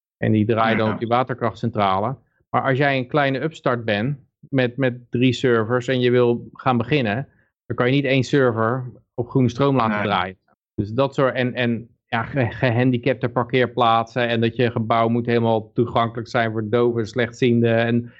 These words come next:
Speaker 1: heleboel van dat soort dingen. American for Disabilities Act is dat.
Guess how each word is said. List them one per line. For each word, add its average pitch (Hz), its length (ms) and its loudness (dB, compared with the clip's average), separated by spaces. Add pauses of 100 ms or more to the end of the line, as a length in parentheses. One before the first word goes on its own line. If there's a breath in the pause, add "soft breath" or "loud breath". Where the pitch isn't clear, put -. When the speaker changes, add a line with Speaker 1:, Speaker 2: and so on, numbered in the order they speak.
(120 loud breath)
Speaker 1:
heleboel 131 300 2
van 127 120 0
dat 147 200 0
soort 123 280 -2
dingen. 131 360 0
American 127 460 0
for 123 140 -2
Disabilities 120 680 -2
Act 104 200 -2
is 107 160 -8
dat. 110 220 -4